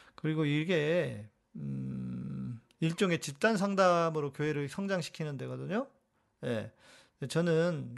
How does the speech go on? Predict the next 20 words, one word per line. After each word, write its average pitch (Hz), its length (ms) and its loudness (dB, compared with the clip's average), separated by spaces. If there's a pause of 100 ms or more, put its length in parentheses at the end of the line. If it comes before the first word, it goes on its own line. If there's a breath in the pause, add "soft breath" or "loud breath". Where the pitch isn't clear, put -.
그렇게, 151 440 -2
그렇게 160 260 -6
썩 - 180 -4
좋게 147 220 -6
안 127 140 -2
봅니다. 143 760 -4 (140)
예. 117 340 -6 (960 soft breath)
예. - 640 -12 (200)
그리고 143 280 -2
그 147 120 -2
양반의 147 320 -2
메시지도 135 440 -4
문제가 131 320 -4
많고, 117 840 -6 (200)
예. 104 240 -10 (2500 loud breath)
전능하신 175 560 4
하나님의 170 440 2
교회가 147 440 0
동방번개, 135 640 -2
동방신교구나. 117 1300 -6